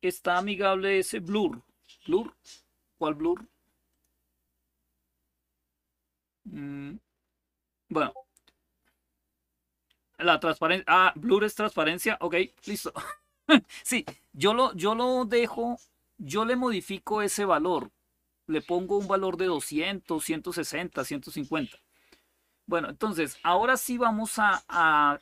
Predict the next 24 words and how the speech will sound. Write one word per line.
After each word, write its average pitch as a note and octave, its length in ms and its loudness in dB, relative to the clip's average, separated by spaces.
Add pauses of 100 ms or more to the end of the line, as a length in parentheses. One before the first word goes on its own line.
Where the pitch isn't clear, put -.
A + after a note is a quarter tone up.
animar D3+ 520 0
ese, F#3 600 -2 (140)
ese, D#3+ 420 -6
¿qué? G#3 300 -8
Ese, E3 440 -6
esa, D#3+ 1080 -4
esa E3 260 -6
señal, F3+ 360 -4
porque E3+ 420 -2
actualmente G#3+ 720 -2
le G#3 140 -2
quitamos D#3+ 460 -6
las E3+ 200 0
animaciones. C#3 680 -4
Es C#3 80 -8
decir, F3+ 400 -6 (1600)
si - 180 -10
yo E3+ 140 2
lo G3+ 120 0
pongo G3+ 360 -2
a G3 80 -4
correr, G3 480 -2 (1000)
no C3 160 -4
hay, D#3+ 220 -2